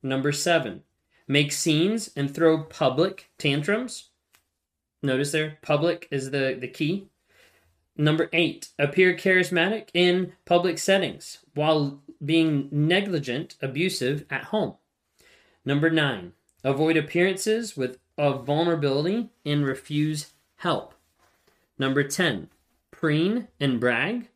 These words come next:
Number eleven, listen poorly and interrupt often. Number twelve, lecture and interrogate. Number thirteen, need to feel expert at everything and like to give advice.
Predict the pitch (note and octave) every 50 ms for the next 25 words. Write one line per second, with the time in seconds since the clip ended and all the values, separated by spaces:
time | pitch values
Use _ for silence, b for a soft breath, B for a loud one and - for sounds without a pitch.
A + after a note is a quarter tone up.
0 | _ _ _ _ _ _ _ _ _ - - C3+ C3+ C3+ C#3 C3+ C3+ C3 C3+ C#3+
1 | D3+ C3+ A2+ G2+ E2+ - - _ _ _ _ _ - C3+ D3+ D3 - F3 D3+ D3
2 | - - F3+ F3 F3+ F3+ F#3 G3 G3+ - D#3 C#3+ C#3+ - D#3+ E3 E3 D3+ C#3+ D3+
3 | D3 - - - C3+ B2 A2+ - - - D#3 F#3+ G3+ G3 - _ _ _ _ _
4 | _ _ _ _ _ - C#3 C3 B2 C#3 D3 C#3+ - - F3 C#3 G#2 F#2+ F2+ -
5 | - _ _ _ _ - B2+ C#3+ D3+ D3+ - - G#3 G3+ A#3 B3 - - - D3
6 | C#3 C3+ B2+ A#2+ - D3+ C3+ C3 C3 C#3 F3 A3 C#4+ D4 - - - _ _ _
7 | _ _ _ _ _ _ _ _ _ - C3 B2+ C3 C#3 D3+ D3+ D#3 D3+ D3+ -
8 | D#3+ D3+ - - - E3+ C#3+ A2 F#2 F2 - _ _ _ _ _ _ _ _ _
9 | _ - C3+ D3 E3 F#3 F#3+ G3 F#3+ - F#3+ F3+ E3+ F3 - F3+ F#3+ F#3 - -
10 | - B2 G#2+ - - C#3 C#3+ C#3+ E3 D#3+ E3+ D#3+ D3+ D3+ B2 A2+ B2 B2+ B2+ B
11 | B B B B - D3 D#3 D#3+ D#3 C#3+ C#3+ D3+ D3+ D3+ - - D#3+ C3 A#2+ A#2
12 | A2+ B2 C3+ C3 C3 E3 F#3 D#3+ F#2 - - - - -